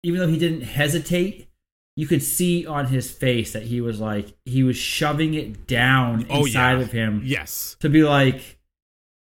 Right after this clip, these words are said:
Speaker 1: like, "I can't feel anything."
Speaker 2: Nope.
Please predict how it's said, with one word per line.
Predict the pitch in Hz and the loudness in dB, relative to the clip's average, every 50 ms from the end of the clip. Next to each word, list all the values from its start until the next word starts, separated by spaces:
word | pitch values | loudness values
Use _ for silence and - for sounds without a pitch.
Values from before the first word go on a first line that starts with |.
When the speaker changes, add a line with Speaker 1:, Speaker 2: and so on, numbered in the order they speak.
| _ _ _ _ _ _ _ _ _ _ - | _ _ _ _ _ _ _ _ _ _ -2
Speaker 1:
like, | 147 135 135 - - - _ _ - | 0 0 0 -2 -10 -18 _ _ -4
"I | 143 156 185 185 | 0 2 2 2
can't | - - - - - 180 190 208 208 208 208 | 0 -2 -6 -4 0 4 4 4 4 2 -4
feel | - - - - - 160 147 135 131 - | -10 -16 -10 -4 0 2 2 2 2 0
anything." | 135 113 117 110 104 - - 98 90 87 85 - - | 0 0 0 -2 -2 -4 -8 -8 -8 -8 -10 -12 -6
Speaker 2:
Nope. | 180 208 226 226 - - | -2 -2 -2 -2 -4 -8